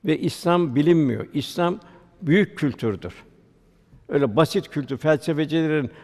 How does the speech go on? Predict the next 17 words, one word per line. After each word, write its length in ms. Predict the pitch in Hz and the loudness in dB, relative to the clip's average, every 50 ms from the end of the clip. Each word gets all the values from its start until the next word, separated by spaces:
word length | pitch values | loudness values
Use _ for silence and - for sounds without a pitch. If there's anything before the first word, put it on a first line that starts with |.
| - _ - | -20 _ 0
ortaya 420 | - 151 151 - - 165 160 151 | 0 0 0 2 2 2 2 2
attığı 180 | 143 - 147 135 | 2 0 -6 -4
kültürler 380 | - 156 147 123 - 165 151 | -4 -4 -4 -2 -2 0 0
gibi 180 | 147 139 107 101 | 0 0 0 0
basit, 300 | 147 139 - - 165 - - - - - _ _ _ _ _ _ _ | -2 -2 0 -4 -6 -6 -8 -20 -20 -20 _ _ _ _ _ _ _
a-, 140 | - - - - - - - - | -16 -16 -16 -18 -18 -14 -14 -6
avam 320 | - - 143 139 160 160 151 | 0 2 4 4 4 4 4
firik 300 | - 165 160 147 135 147 | 2 0 -2 -2 -2 -4
bir 60 | 143 | -6
kültür 420 | - - 143 123 - 156 139 123 | -4 -4 -6 -4 -4 -6 -6 -4
değildir. 440 | 135 143 147 147 139 - - - - _ _ _ _ _ _ _ _ _ _ _ _ _ _ _ _ _ _ _ _ _ _ | -4 -4 -4 -4 -6 -10 -14 -14 -16 _ _ _ _ _ _ _ _ _ _ _ _ _ _ _ _ _ _ _ _ _ _
Yirmi 280 | - 139 151 156 180 196 | 2 4 4 4 4 2
yüz 160 | 202 - - | 2 0 2
sene 200 | - 160 160 151 | 2 2 2 2
tamamlanan 640 | - 147 151 156 151 147 147 147 151 156 160 151 143 | 0 -2 0 2 2 2 0 0 0 0 -2 -2 -4
bir 80 | 139 | -8
kültürdür. 560 | 120 - 123 107 - - - 92 95 - - | -8 -8 -12 -12 -10 -10 -12 -12 -12 -14 -20